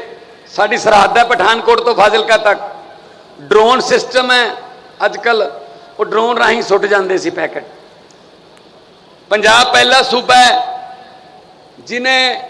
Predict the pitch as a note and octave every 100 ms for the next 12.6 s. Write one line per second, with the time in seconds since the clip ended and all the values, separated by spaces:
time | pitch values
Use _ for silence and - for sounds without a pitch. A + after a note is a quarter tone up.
0 | - - - - A#3+ B3 - D4 C4 C4+
1 | C4+ - - - C4 B3 A#3+ A#3 A#3+ A#3
2 | A3+ B3 A#3 A#3 - G3 B3 B3 - A#3
3 | A#3+ A#3 A#3+ A3+ A3 A3 - A3+ A3+ A3
4 | G#3+ A3 A3 A3 G#3 - - - - -
5 | - A3 B3+ C4 - A#3 B3 B3 B3 A#3+
6 | A#3+ A#3+ A3 - - - - A3+ G#3 A3
7 | B3 B3 G#3 - - - - - - -
8 | - _ - A#3 B3 A#3+ B3+ B3 B3 A#3+
9 | A3+ A#3+ A#3 A#3+ A#3+ A#3+ A3 - A#3 A3+
10 | G#3+ G#3+ A3 G#3 G#3 G#3 G#3 - G#3 F#3+
11 | F#3+ F3+ D3 - F3 E3+ F3 F3+ E3 D3+
12 | - E3+ E3+ F3+ F3